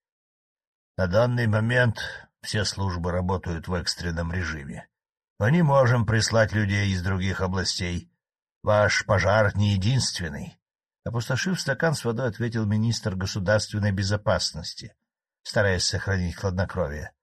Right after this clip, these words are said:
Я лично следил за ситуацией в вашей области. К тушению были подключены не только пожарные службы, но и другие, в том числе военные.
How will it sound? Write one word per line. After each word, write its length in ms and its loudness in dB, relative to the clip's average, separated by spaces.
Я 180 4
лично 520 0
следил 460 0
за 120 0
ситуацией 680 0
в 80 -6
вашей 340 2
области. 640 -4
К 40 -20
тушению 440 2
были 240 0
подключены 840 0
не 120 2
только 340 0
пожарные 540 4
службы, 440 -2
но 100 4
и 80 4
другие, 420 0
в 60 -6
том 180 2
числе 320 0
военные. 680 2